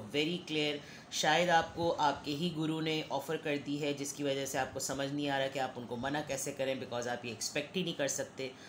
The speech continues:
आप ये accept भी नहीं कर सकते, because आपका mind इस बात को मानने के लिए तैयार नहीं है कि ऐसी कोई offer इस तरह से भी आ सकती है।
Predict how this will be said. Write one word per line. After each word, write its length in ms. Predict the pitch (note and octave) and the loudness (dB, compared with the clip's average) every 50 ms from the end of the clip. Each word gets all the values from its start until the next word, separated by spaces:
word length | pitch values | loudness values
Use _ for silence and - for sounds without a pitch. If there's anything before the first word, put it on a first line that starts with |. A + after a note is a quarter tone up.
| - - - - - | -16 -18 -6 2 4
आप 200 | C#3 C#3+ C#3+ C#3+ D#3+ | 6 6 4 2 -4
ये 100 | - - - | -4 -2 -4
accept 500 | F3+ - - - - - G3+ G3+ F3 D3+ | -2 2 4 4 6 6 6 4 4 2
भी 120 | D#3 F3 | 0 0
नहीं 120 | D#3+ D#3+ D3+ | 0 0 0
कर 140 | - D3 | 0 0
सकते, 320 | C#3+ - - - - E3+ D3+ | 0 0 -2 -2 -4 -4 -4
because 340 | D#3 D3+ - D3+ D3 D3 - | -4 -2 -2 -2 -2 0 0
आपका 320 | C3 D3 D3+ - - D#3 | 0 0 0 0 -2 -2
mind 300 | D3 C#3+ C#3+ C#3+ D3 D3+ | 0 2 0 0 0 0
इस 120 | D3 C#3 | -2 -2
बात 260 | C3+ C#3+ C3 B2+ - - | 0 0 0 0 -2 -4
को 140 | - D3+ D3 | -4 -2 0
मानने 340 | D3 C#3 B2 B2 B2+ C3 C3+ | 0 0 0 0 -2 -4 -4
के 100 | C3 C#3+ | -4 -2
लिए 100 | C3+ D3 | -4 -4
तैयार 480 | C#3+ - C3+ C3 A#2 C3 B2+ B2 B2+ B2 | -2 -2 -2 -2 0 0 -2 -2 -2 -4
नहीं 300 | B2 A#2+ A#2 C#3 C3 C3 | -4 -6 -6 -6 -4 -4
है 100 | C#3 C3+ | -4 -4
कि 140 | - - | -4 -4
ऐसी 340 | - - C#3 C#3+ C#3+ - D3+ | -4 -2 -2 -2 -2 -2 -4
कोई 200 | C#3+ - D3+ C#3 | -2 -2 -2 -2
offer 360 | - - B2+ B2 - - C#3+ | -2 -2 -4 -4 0 -2 -2
इस 240 | C#3 - C#3+ - - | -2 -2 -6 -6 -4
तरह 180 | - C#3 C#3+ C#3 | -4 -2 -2 -2
से 160 | C3+ - C#3 | -2 -4 -4
भी 120 | A#2+ C3 | -4 -4
आ 120 | B2 A2 A2 | -4 -4 -4
सकती 380 | A2+ - A#2 - - - A2+ | -6 -6 -8 -10 -12 -12 -12
है। 200 | G#2 G2 F#2 G2+ | -10 -10 -12 -14